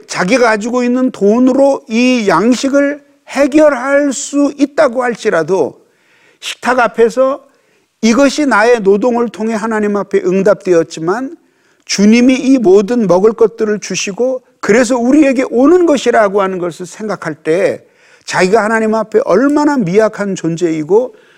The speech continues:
주님을 절대적으로 의존해야 될 수밖에 없는 존재인가 하는 것을 깨닫게 되는 것이죠. 이렇게 하면서 우리는 영혼의 좋은 양식인 진리뿐만 아니라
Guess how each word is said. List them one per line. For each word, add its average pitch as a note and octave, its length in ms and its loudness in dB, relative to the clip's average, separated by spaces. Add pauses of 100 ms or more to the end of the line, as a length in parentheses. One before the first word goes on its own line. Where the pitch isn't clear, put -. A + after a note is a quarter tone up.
(100)
주님을 A3 440 0
절대적으로 F#3 760 2
의존해야 F3 760 0
될 D#3+ 400 -6
수밖에 E3 400 -4
없는 D3 240 -2
존재인가 C#3 580 -4
하는 B2+ 160 -10
것을 F#3+ 360 -8 (240)
깨닫게 A#3 340 -4
되는 D#3 240 -4
것이죠. - 460 -14 (1040)
이렇게 C4+ 320 2
하면서 C#4 420 0
우리는 D#3 680 -2 (360)
영혼의 G#3 680 2
좋은 A3+ 640 0 (580)
양식인 G#3+ 600 0
진리뿐만 A#3 680 -2
아니라 C3 440 -10